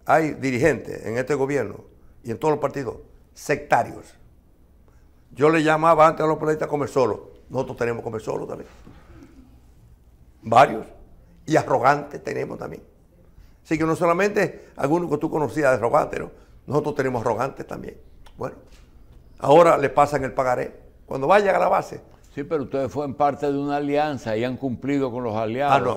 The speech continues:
Speaker 1: espérate, espérate.
Speaker 2: Participación
Speaker 1: No, no.
Speaker 2: tiene
Speaker 1: Ya,
Speaker 2: medio
Speaker 1: déjame
Speaker 2: gobierno.
Speaker 1: contarte esto. Yo hice un pacto con Fello y cumplí. Yo hice un pacto con Atuey y cumplí. Pues yo nombré a Miguel Vargas y a, a, a, a, a,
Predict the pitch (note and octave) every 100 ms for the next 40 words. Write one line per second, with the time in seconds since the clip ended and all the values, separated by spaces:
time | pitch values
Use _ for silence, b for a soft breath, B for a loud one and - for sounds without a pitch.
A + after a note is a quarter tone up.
0 | - - - A#2 G2 - A2+ A2 A#2 A#2+
1 | A2+ G#2+ C3 B2 C3+ C3+ C3 C3+ C3+ C#3+
2 | D3 D3+ D#3+ C#3+ C3 B2+ - - - b
3 | b b b - D3 D#3+ F#3+ G3 G#3 G3+
4 | E3+ D3 A#2 - - - _ - B2 A#2
5 | F2+ - - _ - - - _ - _
6 | - - - - - D3+ - G3+ - F#3
7 | F#3+ E3 C3+ - - - - - - -
8 | - C#3+ C#3 D#3 E3 - D#3+ B2+ G#2+ A2
9 | - - _ - - - C3+ B2+ C3 C3
10 | C3+ C#3 C#3+ D3 D#3+ D3+ C#3 - - -
11 | - - A2 - G2 - G2 G1+ - -
12 | - - G#2 - - - -